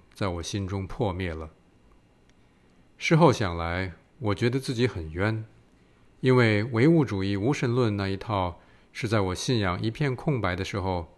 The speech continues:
被强行画上去的。我没有选择的余地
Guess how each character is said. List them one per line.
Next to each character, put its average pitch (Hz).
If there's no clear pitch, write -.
被 101
强 98
行 110
画 117
上 87
去 87
的。 80
我 107
没 113
有 120
选 87
择 90
的 92
余 85
地 87